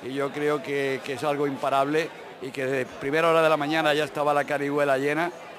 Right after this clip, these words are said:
y me han dicho algunos de los co-, de, de los comerciantes que el problema era a qué, a qué hora empezaban, porque la gente ya iban a,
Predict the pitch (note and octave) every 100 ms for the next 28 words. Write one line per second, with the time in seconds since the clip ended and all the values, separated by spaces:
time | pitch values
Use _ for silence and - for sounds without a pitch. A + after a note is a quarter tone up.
0 | - B2 D3 D3 D3 D#3 C#3 D#3 D#3+ D#3+
1 | C3 - C3 B2+ C3 B2+ A#2+ - - -
2 | C3+ C#3+ C#3 C#3+ C3+ D3 D3+ D#3 C#3+ C#3
3 | C3 C3 D#3 D#3 D3+ E3 E3+ - - B2
4 | - D#3 C3 C3 D#3 E3 D#3 C#3+ B2+ D#3+
5 | D#3+ D3 C3 C3+ B2 D3+ D3+ D3 D3 D3
6 | D3 C#3+